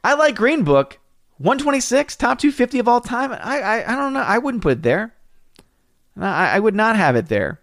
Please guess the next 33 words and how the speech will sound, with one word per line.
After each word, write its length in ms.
I, 140
I 60
don't, 300
I 100
don't 340
agree 200
with 120
that 160
at 80
all. 340
Again, 160
and 120
I, 160
I 120
think 200
that's 120
a 60
very 280
good 200
film, 240
but 100
I 120
wouldn't 280
put 200
it 60
at, 100
like, 160
the 80
top 480
films 360
of 120
all 120
time. 440